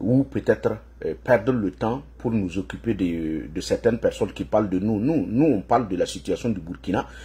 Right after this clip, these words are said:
Les gens parlent de nous. C'est différent. Voilà. C'est ce qui fait que nous, nous ne sommes pas dans les polémiques. Parce que souvent, je vois des gens qui m'envoient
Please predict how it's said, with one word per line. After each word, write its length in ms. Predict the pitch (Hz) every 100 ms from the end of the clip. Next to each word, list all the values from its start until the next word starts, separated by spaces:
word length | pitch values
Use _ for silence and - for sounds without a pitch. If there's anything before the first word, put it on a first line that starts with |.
| - 101
Les 120 | 107
gens 180 | 131 135
parlent 320 | 135 135 110
de 120 | 98
nous. 300 | 104 131 104 - - - - - - - -
C'est 260 | - 117 95
différent. 480 | 110 - 123 127 - -
Voilà. 220 | 87 78 -
C'est 120 | 92
ce 100 | 98
qui 120 | 151
fait 180 | 135 120
que 100 | 120
nous, 160 | 131
nous 100 | 139
ne 60 | 98
sommes 200 | - 92
pas 120 | 113
dans 100 | 92
les 140 | 85 82
polémiques. 540 | 95 82 82 117 - - - - -
Parce 140 | 98 -
que 80 | 135
souvent, 280 | 107 110
je 120 | 101 95
vois 160 | 107
des 120 | 92
gens 140 | 87 98
qui 160 | -
m'envoient 540 | 95 90 85 98 85